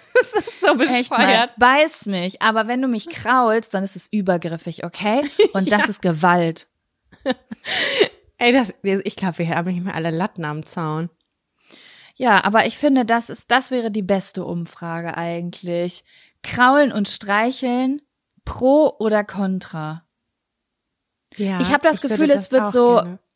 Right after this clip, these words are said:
Speaker 2: siebzig dreißig, vermute ich.
Speaker 1: Ich hätte achtzig zwanzig gesagt jetzt.
Speaker 2: Okay, ich bin gespannt.
Speaker 1: Magst du's am, auch am Kopf nicht? Das will ich jetzt nochmal final fragen. Magst du's an den Haaren?
Speaker 2: Kopf.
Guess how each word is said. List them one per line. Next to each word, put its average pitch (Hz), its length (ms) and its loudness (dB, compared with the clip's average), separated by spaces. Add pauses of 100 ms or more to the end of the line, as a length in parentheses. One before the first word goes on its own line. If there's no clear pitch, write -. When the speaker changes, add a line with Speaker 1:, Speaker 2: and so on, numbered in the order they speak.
(240)
Speaker 2:
siebzig 254 500 0
dreißig, 190 600 2
vermute 156 480 -4
ich. - 220 -8
Speaker 1:
Ich 240 160 -2
hätte 269 180 0
achtzig 240 460 -4
zwanzig 190 520 -6
gesagt 156 460 -10
jetzt. 151 440 -8
Speaker 2:
Okay, 220 580 0
ich - 140 -6
bin 220 160 2
gespannt. 190 800 2 (680)
Speaker 1:
Magst 262 340 2
du's 269 140 0
am, 254 200 2 (140)
auch 262 180 2
am 262 140 4
Kopf - 320 -2
nicht? 170 220 -2
Das 208 160 -2
will 294 60 4
ich - 120 -8
jetzt 233 180 0
nochmal 226 200 2
final 202 360 2
fragen. 170 240 -4
Magst 214 240 0
du's 254 160 -8
an 220 120 4
den 196 260 0
Haaren? 185 400 2
Speaker 2:
Kopf. 240 800 -10